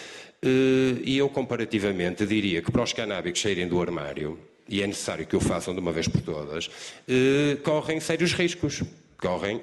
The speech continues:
riscos de cadeia. E eu, para trazer as coisas para o plano terreno, vou falar-vos de mim. Eu sou autocultivador há mais de quinze anos. E, desde,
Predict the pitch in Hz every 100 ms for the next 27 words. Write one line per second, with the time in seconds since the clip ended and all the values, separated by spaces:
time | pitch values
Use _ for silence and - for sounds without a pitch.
0 | - - 110 104 - 110 120 143 123 101
1 | 90 - - - - - - 87 92 113
2 | 117 - 95 101 95 90 85 92 85 -
3 | 95 - 90 160 - 104 117 123 123 123
4 | 117 123 120 117 104 101 107 117 95 87
5 | - - - - 147 156 139 135 131 117
6 | 120 120 107 98 92 104 104 98 107 98
7 | - 104 80 78 67 64 62 - - -
8 | - - - 92 110 - 90 104 - 90